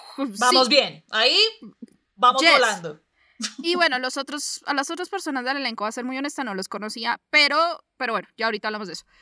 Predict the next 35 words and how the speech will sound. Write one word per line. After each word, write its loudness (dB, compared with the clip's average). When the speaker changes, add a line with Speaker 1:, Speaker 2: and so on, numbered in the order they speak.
Speaker 2:
Entonces, -2
las 0
expectativas -8
altas. -6
Desde, -2
desde -6
que -6
dijeron, -4
desde -4
que -6
le -2
dieron -2
luz -6
verde -2
a -6
ese -6
proyecto, -6
siempre, -6
como -8
en, -10
súper -4
altas, 0
porque -12
si -4
uno -4
se -2
va 6
a -2
lanzar 0
a 4
adaptar -2
algo -4
como -6
Cowboy -4
Bebop -6